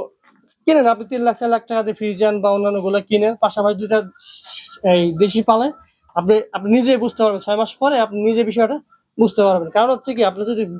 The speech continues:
প্রতি বছর একটা করে বাছ-, মানে বাছুর আসে বা বাচ্চা দেয়, আর কিছু লাগে না আপনার। আর এখান থেকে যদি চার, দুই, চার, পাঁচ বছর যদি আপনি একটা টাকা না ধরেন, ওদের দিয়ে, ওদের খাওয়াবেন এবং ওর থেকে বাড়াবেন, তাহলে দেখবেন ইনশাল্লাহ আপনি ভালো একটা অবস্থানে যাবেন।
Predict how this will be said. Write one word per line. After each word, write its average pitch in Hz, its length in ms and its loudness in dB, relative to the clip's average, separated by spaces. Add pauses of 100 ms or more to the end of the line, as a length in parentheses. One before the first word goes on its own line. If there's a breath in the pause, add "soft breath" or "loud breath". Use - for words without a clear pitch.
প্রতি 214 300 0
বছর 220 340 0
একটা 233 220 -6
করে 233 140 -2
বাছ-, 208 360 -4 (180)
মানে 180 180 -8
বাছুর 196 400 0
আসে 208 220 -2
বা 202 160 2
বাচ্চা 202 300 -4
দেয়, 185 180 -2 (420)
আর 190 140 2
কিছু 196 200 0
লাগে 208 220 2
না 190 100 -2
আপনার। 151 260 -12 (220)
আর 170 160 0
এখান 220 220 2
থেকে 247 160 -2
যদি 233 260 -4
চার, 247 260 2
দুই, 240 140 -6
চার, 240 180 0
পাঁচ 240 200 0
বছর 214 200 -8
যদি 240 160 -6 (580)
আপনি 196 160 0
একটা 226 180 -2
টাকা 233 220 -2
না 254 220 2
ধরেন, 196 280 -2 (240)
ওদের 233 340 0
দিয়ে, 262 160 -2 (120)
ওদের 240 240 2
খাওয়াবেন 254 400 0
এবং 240 280 2
ওর 226 160 0 (100)
থেকে 233 220 0
বাড়াবেন, 190 440 -2 (120)
তাহলে 233 260 2
দেখবেন 226 240 -2 (120)
ইনশাল্লাহ 196 360 0
আপনি 202 160 -6 (480)
ভালো 185 160 4
একটা 202 180 -2
অবস্থানে 190 400 -2
যাবেন। 160 220 -2